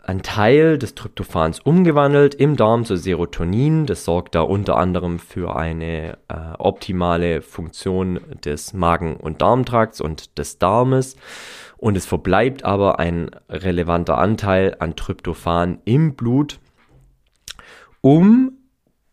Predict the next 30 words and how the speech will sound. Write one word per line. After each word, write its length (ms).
im 680
Hirn, 420
im 200
Hirn 400
dann 220
dafür 340
zu 160
sorgen, 440
dass 320
dieser 340
Anteil 500
des 160
Tryptophans, 840
den 200
wir 80
dann 220
über 240
das 120
Blut 460
in, 360
ins 240
Hirn 240
transportieren, 920
über 200
die, 180
durch 240
die 100
sogenannte 500
Blut-Hirn-Schranke 1000
durch, 380